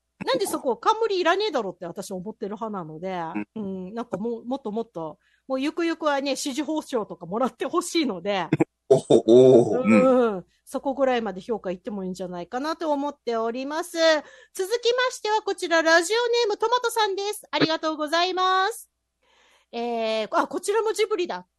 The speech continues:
Speaker 2: 隣のトトロです。
Speaker 1: うん。あ、トトロ、
Speaker 2: 下校、
Speaker 1: はい。
Speaker 2: 下校中に雨が降ってきて、
Speaker 1: あー。
Speaker 2: さつきが雨宿りしてるところで、カンタが、「うん」って雨傘を渡すあのシーン。
Speaker 1: あのシーンいいな。わかる。
Speaker 2: そして、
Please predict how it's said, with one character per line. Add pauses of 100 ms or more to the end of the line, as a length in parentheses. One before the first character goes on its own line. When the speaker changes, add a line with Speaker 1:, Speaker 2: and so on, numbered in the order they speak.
Speaker 2:
隣
の
ト
ト
ロ
で
す。 (1200)
Speaker 1:
う
ん。
あ、
ト
ト
ロ、
Speaker 2:
下
校、
Speaker 1:
は
い。 (360)
Speaker 2:
下
校
中
に
雨
が
降
っ
て
き
て、
Speaker 1:
あ (200)
ー。
Speaker 2:
さ
つ
き
が
雨 (100)
宿
り
し
て
る
と
こ
ろ
で、 (220)
カ
ン
タ
が、 (440)
「う
ん」
っ (300)
て (120)
雨
傘
を
渡
す
あ
の
シ
ー
ン。 (500)
Speaker 1:
あ
の
シ
ー
ン
い
い
な。 (340)
わ
か
る。
Speaker 2:
そ
し
て、